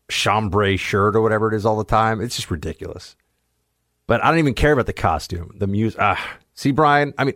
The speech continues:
I'm sorry. That was previously. Patrick, we're still gonna be friends, though. I will for you, Patrick, for you, because you wrote me a nice note. I will listen to the album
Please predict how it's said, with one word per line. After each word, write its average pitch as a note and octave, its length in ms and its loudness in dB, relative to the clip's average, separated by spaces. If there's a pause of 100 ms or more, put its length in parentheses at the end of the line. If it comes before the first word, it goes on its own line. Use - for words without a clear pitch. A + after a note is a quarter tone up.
I'm A2 120 -2
sorry. F2 340 0 (120)
That G#2 120 0
was F#2 100 -8
previously. F#2+ 540 -4 (180)
Patrick, E3 560 -2 (920)
we're G#2 100 -4
still B2 180 -2
gonna A2+ 140 2
be G#2+ 80 0
friends, E2 320 -6
though. E2 200 -14 (960)
I D3 160 4
will G3 360 6
for E3+ 100 2
you, F3 200 2
Patrick, D3 440 2
for E3 160 2
you, F#3 480 4
because A#2+ 320 0
you C#3 60 2
wrote C#3 160 4
me C#3 80 0
a B2+ 60 2
nice C#3+ 340 0
note. G#2+ 340 2 (100)
I A#2+ 140 4
will B2+ 180 2
listen D3 380 2
to C#3+ 140 -2
the B2+ 140 0
album A#2+ 440 0